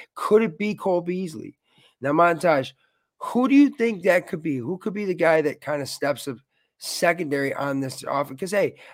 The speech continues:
I'd like to see our receivers kinda go and, and go toe-to-toe with their type of talent and what they've got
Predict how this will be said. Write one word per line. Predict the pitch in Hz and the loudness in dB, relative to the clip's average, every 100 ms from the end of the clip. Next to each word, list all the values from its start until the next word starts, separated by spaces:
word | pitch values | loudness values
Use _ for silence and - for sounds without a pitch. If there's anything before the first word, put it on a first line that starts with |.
| _ | _
I'd | - 214 | 0 2
like | 220 233 | 2 2
to | 202 | -2
see | - 220 | -4 -2
our | - 170 180 | 2 4 4
receivers | 180 - 185 156 143 | 4 -2 -6 -6 -8
kinda | - 175 151 | -4 -4 -2
go | 160 156 147 _ _ - | 2 0 0 _ _ -12
and, | 143 135 - | -10 -10 -8
and | 127 147 107 | -6 -6 -4
go | 165 175 | -2 -2
toe-to-toe | - 180 160 151 165 | 0 -2 -2 -2 0
with | 147 131 | 0 -2
their | 147 143 | -4 -4
type | - 147 139 | -4 -6 -6
of | 107 | -14
talent | - 143 151 135 - | -10 -4 -4 -4 -6
and | 123 | -10
what | 127 | -8
they've | 139 135 | -6 -6
got | 131 120 | -4 -6